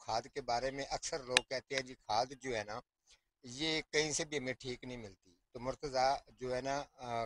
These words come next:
खाद अगर बनाता है तो बड़ी बेहतरीन बनाता है। जिन लोगों को मैंने ये खाद दी है, अ, उन्होंने काफ़ी जी खुश भी हैं, उन्होंने तारीफ़ भी की है कि आप बहुत अच्छी खाद तैयार करते हैं। तो आज मैं थोड़ा सा आपको तरीका बता देता हूँ, अगर आप ख़ुद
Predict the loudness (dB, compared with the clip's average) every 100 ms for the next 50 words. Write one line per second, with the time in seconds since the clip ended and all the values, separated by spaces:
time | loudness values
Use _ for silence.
0 | -2 4 6 6 2 -4 -6 -2 -2 0
1 | 0 0 -2 -6 -4 -4 -4 -6 -8 -6
2 | -2 -2 0 -2 -2 -6 -2 -2 -2 -6
3 | -6 -6 -4 -6 -4 -2 -2 -4 -6 2
4 | 2 2 _ _ _ _ _ _ 0 2
5 | 4 4 2 -2 0 -2 2 2 2 -6
6 | -6 -8 -10 _ -8 -6 -6 -2 2 2
7 | 0 -4 -4 -4 -4 -4 -4 -4 -6 -2
8 | 0 2 2 2 2 0 -2 -4 -8 -10
9 | -4 -4 -2 0 0 -2 -12 -8 -2 -2
10 | -4 _ _ _ _ _ -6 -2 4 6
11 | 6 2 -2 0 2 2 2 2 4 4
12 | 2 -8 -8 -10 -4 -2 0 0 0 0
13 | 0 0 0 0 2 2 0 -4 -8